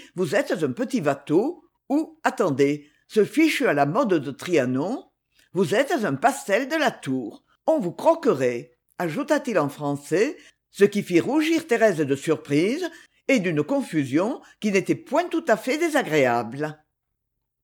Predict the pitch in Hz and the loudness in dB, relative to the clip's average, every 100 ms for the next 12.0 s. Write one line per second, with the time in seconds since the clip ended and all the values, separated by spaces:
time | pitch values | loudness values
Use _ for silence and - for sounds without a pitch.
0 | _ - 311 359 403 320 247 339 349 - | _ -4 0 0 0 0 0 2 2 2
1 | 170 147 147 151 - - 240 - 359 370 | 2 4 2 -4 -8 -2 -2 2 0 2
2 | 330 233 220 311 339 208 285 302 - 143 | -2 -2 -2 -2 -2 0 0 0 0 -2
3 | 135 _ _ _ _ - 226 226 170 220 | -2 _ _ _ _ -4 -4 2 2 2
4 | 311 - - 185 254 233 208 - 226 302 | -2 -8 -8 -6 -4 -6 -6 -6 -6 -4
5 | 226 165 - 233 294 175 262 277 294 - | 0 -2 0 -2 -2 0 0 0 -4 -4
6 | 170 123 240 131 - - 143 _ _ _ | -6 -4 -6 -8 -12 -16 -16 _ _ _
7 | _ 175 311 381 247 180 - 156 175 151 | _ -2 -2 -2 -4 -4 -2 2 2 4
8 | 240 277 165 - 185 285 339 - - 180 | 0 -2 -4 -2 0 0 -2 -10 -6 -4
9 | 160 330 294 226 180 151 143 226 339 240 | -2 0 0 0 -2 -2 0 0 0 -4
10 | 190 156 - 277 349 320 285 - 277 320 | -2 -4 -4 -4 -2 -4 -6 -4 -6 -2
11 | 320 277 214 160 139 127 120 123 143 | 0 2 2 2 0 0 0 -6 -12